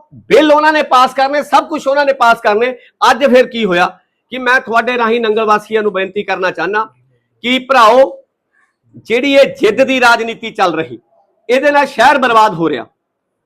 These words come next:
ਨਾਲੇ ਸਾਡੇ ਘਰ ਦੇ ਅੱਗੋਂ ਨਹੀਂ ਲੰਘਣੇ ਜਾਂ ਕੱਲੀਆਂ ਲਾਈਟਾਂ ਐਮ ਸੀਆਂ ਦੇ ਘਰ ਦੇ ਅੱਗੇ ਨਹੀਂ ਲੰਘਣੀਆਂ,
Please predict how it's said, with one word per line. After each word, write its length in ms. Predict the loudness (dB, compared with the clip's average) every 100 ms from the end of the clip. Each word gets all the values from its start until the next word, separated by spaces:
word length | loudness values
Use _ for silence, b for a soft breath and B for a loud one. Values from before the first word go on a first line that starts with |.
| _ _ _ -10
ਨਾਲੇ 480 | -4 2 4 4 2
ਸਾਡੇ 340 | 0 2 2
ਘਰ 220 | 2 0
ਦੇ 140 | 4 2
ਅੱਗੋਂ 220 | 4 2
ਨਹੀਂ 100 | 4
ਲੰਘਣੇ 360 | 0 0 -2 -4 _ _ _ _ _ _
ਜਾਂ 200 | -2 0
ਕੱਲੀਆਂ 380 | 0 -4 -4 0
ਲਾਈਟਾਂ 340 | 2 2 2 0
ਐਮ 140 | 0
ਸੀਆਂ 200 | -2 -2
ਦੇ 80 | -2
ਘਰ 220 | 2 0
ਦੇ 140 | 2 0
ਅੱਗੇ 200 | 4 2
ਨਹੀਂ 120 | 2
ਲੰਘਣੀਆਂ, 400 | 0 0 0